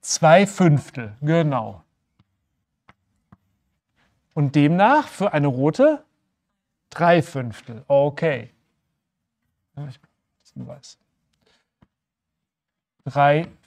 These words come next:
Fünftel. Okay. Willst du grad weitermachen? Wie groß die Wahrscheinlichkeit, wenn ich eine weiße gezogen habe und nicht zurückgelegt habe, wie groß die Wahrscheinlichkeit, dann eine weiße zu ziehen?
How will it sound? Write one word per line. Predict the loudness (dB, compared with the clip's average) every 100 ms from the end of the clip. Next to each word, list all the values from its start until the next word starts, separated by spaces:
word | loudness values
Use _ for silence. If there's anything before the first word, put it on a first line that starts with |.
| _ _ 0
Fünftel. | 2 2 -4 -14 -2
Okay. | 0 2 0 -2 -6 _ _ _ _ _ _ _ _ _ -4
Willst | -2
du | 2
grad | 2
weitermachen? | 4 4 4 4 0 -6 -8 -20 _ _ _ _ _ _ _ _ 0
Wie | 2
groß | 4 2
die | 4
Wahrscheinlichkeit, | 4 4 4 4 4 4 4 -2
wenn | 2 2
ich | 0
eine | -4 -2
weiße | 0 0 0 -2
gezogen | 0 0 2
habe | 2 2 2
und | 0 -2 -2
nicht | -2 2 4 6 4 2
zurückgelegt | -8 -4 0 0 -2 -4 -4 -4
habe, | 0 2 0 -4
wie | -6
groß | -8 -8
die | -6
Wahrscheinlichkeit, | -6 -6 -6 -6 -8 -8
dann | -6
eine | -6 -4
weiße | -2 -2 -4 -10
zu | -12
ziehen? | -14 -14 -16